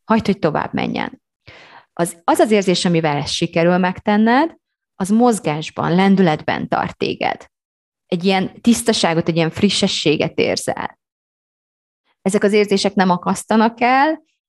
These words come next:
és nem kényszerítenek, ö, arra, hogy, hogy egy helyben toporogj.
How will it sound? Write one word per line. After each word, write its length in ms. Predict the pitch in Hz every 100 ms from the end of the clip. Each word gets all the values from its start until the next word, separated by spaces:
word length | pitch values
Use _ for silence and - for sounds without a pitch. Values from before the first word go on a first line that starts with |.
| _
és 440 | 180 175 - - _
nem 340 | 208 220 180
kényszerítenek, 920 | 165 160 156 - 156 147 151 151 165 -
ö, 240 | 156 156 160 -
arra, 380 | 156 147 -
hogy, 340 | 156 156 156 -
hogy 340 | 165 156 156 - _ _ _ -
egy 180 | 190 -
helyben 360 | 151 147 151
toporogj. 520 | 151 - 156 - -